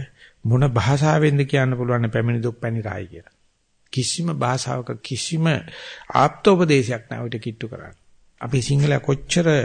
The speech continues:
අ, මේ වගේ ප්‍රෞඩ භාවයට පත් වුණේ මොකද්ද? වෙත පැමිණෙන දුකට පස්ස ගැහුවේ නෑ. කවදාවත් නෑ.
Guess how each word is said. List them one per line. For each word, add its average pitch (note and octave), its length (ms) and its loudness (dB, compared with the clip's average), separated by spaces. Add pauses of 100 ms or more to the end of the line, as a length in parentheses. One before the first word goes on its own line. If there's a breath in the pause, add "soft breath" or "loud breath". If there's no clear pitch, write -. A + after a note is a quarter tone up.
(440 loud breath)
අ, - 120 -6 (500)
මේ C3+ 260 0
වගේ C3 200 2
ප්‍රෞඩ C3+ 340 0
භාවයට C3 400 0
පත් B2 200 -2
වුණේ E3 260 0
මොකද්ද? A2+ 340 0
වෙත E3 280 0
පැමිණෙන C3+ 540 -2
දුකට A#2+ 260 -2
පස්ස B2+ 340 -6
ගැහුවේ A#2+ 360 -4
නෑ. G2+ 160 -14 (1080)
කවදාවත් D#3+ 560 0
නෑ. - 180 -18